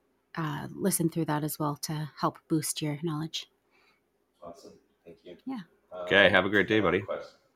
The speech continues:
Speaker 3: Oh, another
Speaker 2: Yeah,
Speaker 3: question,
Speaker 2: another
Speaker 3: Church.
Speaker 2: question.
Speaker 3: Just give me, give me
Speaker 2: <laughs>
Speaker 3: one second. I'm gonna mute myself and just clear my throat. One second.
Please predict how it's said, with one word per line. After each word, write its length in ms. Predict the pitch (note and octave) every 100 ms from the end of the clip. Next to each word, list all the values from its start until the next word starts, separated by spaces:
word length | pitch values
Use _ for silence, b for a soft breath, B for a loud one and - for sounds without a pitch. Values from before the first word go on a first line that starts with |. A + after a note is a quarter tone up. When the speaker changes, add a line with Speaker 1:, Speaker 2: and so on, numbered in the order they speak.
| _
Speaker 3:
Oh, 140 | F#2+ G#2+
another 180 | A#2
Speaker 2:
Yeah, 60 | A#2+
Speaker 3:
question, 240 | B2 A#2 B2+
Speaker 2:
another 80 | -
Speaker 3:
Church. 120 | F#2+
Speaker 2:
question. 300 | - - A#2+
Speaker 3:
Just 120 | A#2+
give 120 | - D3+
me, 180 | C#3+
give 120 | - C3+
me 60 |
Speaker 2:
<laughs> 0 |
Speaker 3:
one 180 | A#2 A2+
second. 200 | A2 G2+
I'm 60 | G#2
gonna 100 | G#2+
mute 180 | F#2 F2+
myself 320 | F#2 - F2
and 80 | F2+
just 100 | -
clear 140 | - E2+
my 120 | D2
throat. 320 | - D#2 D2
One 100 | D2+
second. 100 | -